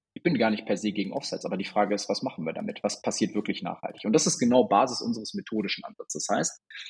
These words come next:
neben der Applikation und neben der Datenbasis, neben dem Teamcoaching, was wir einbringen, implementieren wir tatsächlich auch eine Monday Rocks Methodik in den Organisationen, in den Teams,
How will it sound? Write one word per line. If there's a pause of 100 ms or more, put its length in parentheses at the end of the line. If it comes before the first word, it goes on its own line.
(140)
neben
der (480)
Applikation
und
neben
der
Datenbasis,
neben
dem
Teamcoaching,
was
wir
einbringen, (220)
implementieren
wir
tatsächlich
auch
eine
Monday
Rocks
Methodik
in
den
Organisationen,
in
den
Teams,